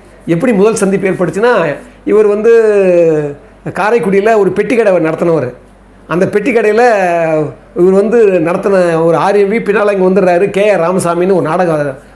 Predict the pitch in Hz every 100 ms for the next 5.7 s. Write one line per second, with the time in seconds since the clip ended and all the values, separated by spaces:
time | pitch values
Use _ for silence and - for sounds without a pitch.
0 | - 147 170 170 185 165 180 185 170 165
1 | 151 156 147 104 175 180 151 - - 175
2 | - 147 139 147 151 214 - - - -
3 | 175 208 202 175 208 196 175 165 156 165
4 | 160 220 196 156 143 131 156 226 208 165
5 | 185 214 175 165 196 180 180